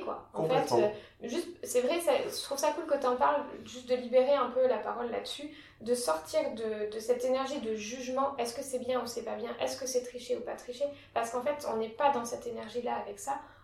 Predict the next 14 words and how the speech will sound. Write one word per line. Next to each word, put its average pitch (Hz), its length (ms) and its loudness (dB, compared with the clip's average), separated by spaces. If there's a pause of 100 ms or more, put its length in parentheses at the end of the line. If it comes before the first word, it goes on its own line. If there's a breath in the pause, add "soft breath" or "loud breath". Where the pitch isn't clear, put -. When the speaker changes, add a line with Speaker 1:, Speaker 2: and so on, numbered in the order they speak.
Speaker 1:
on 214 140 -4
est 214 80 0
plutôt 240 340 -6
dans, 208 360 0
dans, 202 340 -4 (380 loud breath)
dans 214 280 0
trouver 302 360 -2
des 226 320 -4
outils, 262 580 -10 (260 loud breath)
euh, 208 300 2
qui 202 180 -8
soient, 240 440 4
euh, 208 100 2
médicamenteux 214 920 -6